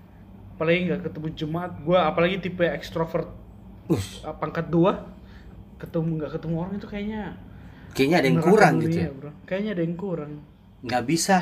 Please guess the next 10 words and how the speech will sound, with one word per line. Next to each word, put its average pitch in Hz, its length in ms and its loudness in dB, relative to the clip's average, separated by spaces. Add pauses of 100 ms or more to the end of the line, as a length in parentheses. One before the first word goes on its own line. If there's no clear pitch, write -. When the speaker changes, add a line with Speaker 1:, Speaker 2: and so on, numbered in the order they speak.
(260)
Speaker 2:
nggak 123 240 0
bisa 139 240 -2
nggak 131 220 2
memberkati 120 720 0
gitu 95 220 0
ya? 80 120 -12 (600)
Speaker 1:
Siap. 180 580 0
Speaker 2:
Gila, 101 460 0 (320)
gila, 110 400 6 (380)
mantap. 101 420 2